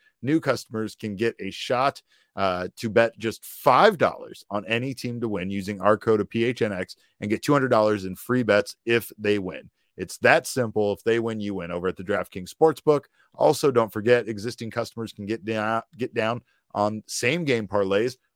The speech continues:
or with the tournament, multiple game parlays, whichever way you wanna see fit. <clears throat> The more legs you add, the more money you win. It's that simple. DraftKings is safe, secure, and reliable. Best of all, you can deposit and withdraw your cash whenever you want.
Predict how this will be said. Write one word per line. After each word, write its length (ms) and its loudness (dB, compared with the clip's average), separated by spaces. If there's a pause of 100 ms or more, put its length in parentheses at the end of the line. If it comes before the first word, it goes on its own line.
(120)
or 320 6
with 180 2
the 80 2
tournament, 440 -2
multiple 560 0
game 240 -6
parlays, 540 -6
whichever 320 -4
way 120 -2
you 120 -6
wanna 300 -4
see 240 -6
fit. 320 0 (400)
<clears throat> 140 -14
The 120 -2
more 180 4
legs 300 0
you 140 -6
add, 340 2 (220)
the 80 -4
more 180 4
money 240 0
you 160 -4
win. 300 -6
It's 160 -10
that 240 -2
simple. 400 -12 (260)
DraftKings 460 0
is 100 -6
safe, 220 -2
secure, 180 -6
and 60 -6
reliable. 360 0
Best 280 0
of 80 -4
all, 220 0 (180)
you 100 -2
can 140 -4
deposit 400 2
and 80 -4
withdraw 240 4
your 160 4
cash 400 0 (220)
whenever 280 0
you 100 -2
want. 220 -12